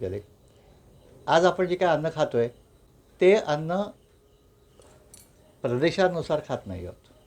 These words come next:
ऋतूनुसार खात नाही आहोत. आणि हे सगळं असल्यामुळे त्या अन्नाची निर्मिती करण्याची प्रक्रिया जी आहे, त्या प्रक्रियेमधनं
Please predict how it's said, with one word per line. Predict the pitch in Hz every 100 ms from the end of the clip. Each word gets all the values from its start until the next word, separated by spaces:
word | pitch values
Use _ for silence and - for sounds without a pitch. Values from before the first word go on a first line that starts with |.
| _ _ _ _ _ _ _ _ _ _ _ _ _ - - 139
ऋतूनुसार | 139 139 202 196 185 175 -
खात | 151 -
नाही | 120 95
आहोत. | 95 - - _ _ _ _ _ _ _ _ _ _ _ _ _ _ _
आणि | - 143 190 127
हे | 185
सगळं | 202 196 190
असल्यामुळे | 180 - 165 147 110 123 247 - _ _ _ _ _ _ _ _ _ -
त्या | 165
अन्नाची | 147 131 170 185 208
निर्मिती | 185 175 180 185
करण्याची | 180 160 170 170
प्रक्रिया | 175 143 143 143 139
जी | 123
आहे, | 113
त्या | 127 156
प्रक्रियेमधनं | 139 127 143 143 127 104 143